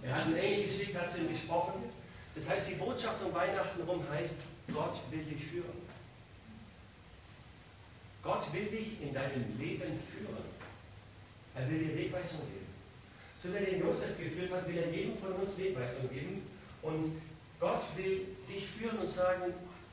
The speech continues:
mit deiner Arbeitsstelle, dich mit deiner Arbeitsstelle weiterbringen. Ob er eine andere hat, welche das ist. Gott will dich führen, was Wohnung, Wohnsituation betrifft, wenn du umziehst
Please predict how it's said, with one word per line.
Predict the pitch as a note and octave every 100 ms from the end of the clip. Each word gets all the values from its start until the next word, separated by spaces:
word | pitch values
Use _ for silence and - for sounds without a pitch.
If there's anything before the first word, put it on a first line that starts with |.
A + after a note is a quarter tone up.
| -
mit | D3 D3+
deiner | E3+
Arbeitsstelle, | - G3 G#3 - E3+ C3+
dich | C#3+
mit | D#3+
deiner | D3+ D#3+
Arbeitsstelle | F3 F3 - C3
weiterbringen. | B2 A2 - - - - - - - - - -
Ob | C#3+
er |
eine | D3+ D#3+
andere | - - -
hat, | - - -
welche | - - -
das | - -
ist. | - - - - - - - - -
Gott | F3 F#3+
will | G3+
dich | G3
führen, | - G3+ G3+ F#3
was | F3 E3+ - -
Wohnung, | F#3+ A#3 - - - -
Wohnsituation | F3 A3+ - G#3 F#3 - F3+ C#3+ A2 - - - - -
betrifft, | D3 C#3 C#3 C#3 -
wenn | C#3 D3
du | D3+
umziehst | - E3+ - D3 -